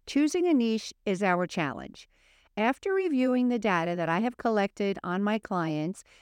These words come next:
the top three things that over one hundred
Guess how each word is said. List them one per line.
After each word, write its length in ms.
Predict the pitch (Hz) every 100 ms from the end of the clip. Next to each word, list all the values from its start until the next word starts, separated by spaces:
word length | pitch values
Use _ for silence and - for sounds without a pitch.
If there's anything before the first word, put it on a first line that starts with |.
| _
the 100 | 190
top 400 | 208 - 240 294
three 320 | - 311 277 294
things 440 | - 180 160 160
that 120 | 185
over 320 | 190 196 180
one 320 | 175 185 240 320
hundred 480 | - 226 226 220